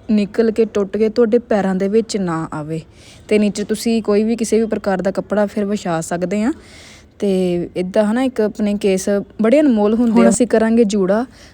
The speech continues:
ਤੁਸੀਂ, ਅਹ, ਜੇ ਇਸ ਪ੍ਰਕਾਰ ਤੁਹਾਨੂੰ ਸਹੀ ਲੱਗਦਾ ਵਾ ਕਿ ਤੁਸੀਂ ਜਿੰਨਾ ਪਿੱਛੇ ਜੂੜਾ ਕਰਨਾ ਚਾਹੁੰਦੇ ਹੋ, ਕਿੰਨਾ ਪਿੱਛੇ ਤੁਸੀਂ ਦਮਾਲਾ ਸਾਹਿਬ ਲੈ ਕੇ ਜਾਂਦੇ ਆ, ਉਸ ਪ੍ਰਕਾਰ ਅਸੀਂ ਜੂੜਾ ਕਰ ਲੈਣਾ। ਹੁਣ ਮੈਂ ਸੈਂਟਰ ਦੇ ਵਿੱਚ ਕਰਦੀ ਆ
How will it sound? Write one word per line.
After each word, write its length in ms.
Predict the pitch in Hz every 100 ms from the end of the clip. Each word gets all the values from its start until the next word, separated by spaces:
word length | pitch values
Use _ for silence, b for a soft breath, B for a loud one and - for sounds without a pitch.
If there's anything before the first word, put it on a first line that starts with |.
| B
ਤੁਸੀਂ, 460 | 233 - 247 247 233
ਅਹ, 160 | 208
ਜੇ 180 | 202 214
ਇਸ 100 | 208
ਪ੍ਰਕਾਰ 340 | 226 214 214
ਤੁਹਾਨੂੰ 280 | 214 233 233
ਸਹੀ 180 | 220 196
ਲੱਗਦਾ 340 | 220 214 208
ਵਾ 120 | 208 214
ਕਿ 120 | 226
ਤੁਸੀਂ 240 | 226 233
ਜਿੰਨਾ 220 | 214 208
ਪਿੱਛੇ 300 | 196 196 -
ਜੂੜਾ 220 | 226 214 202
ਕਰਨਾ 280 | 208 202
ਚਾਹੁੰਦੇ 280 | 196 202 208
ਹੋ, 40 | 214
ਕਿੰਨਾ 260 | 208 202
ਪਿੱਛੇ 240 | 190 196 226
ਤੁਸੀਂ 240 | 233 233
ਦਮਾਲਾ 360 | 214 196 185 196
ਸਾਹਿਬ 200 | 208 214
ਲੈ 180 | 208
ਕੇ 160 | 175 185
ਜਾਂਦੇ 340 | 190 190 196
ਆ, 40 | 240
ਉਸ 240 | - 214
ਪ੍ਰਕਾਰ 360 | - 214 208 196
ਅਸੀਂ 160 | 190
ਜੂੜਾ 260 | 208 190 175
ਕਰ 140 | 170
ਲੈਣਾ। 160 | 170 180
ਹੁਣ 120 | 214
ਮੈਂ 180 | 214 202
ਸੈਂਟਰ 380 | 220 214 185 196
ਦੇ 120 | 214
ਵਿੱਚ 240 | 226 240
ਕਰਦੀ 400 | 220 180 175 202
ਆ 60 | 254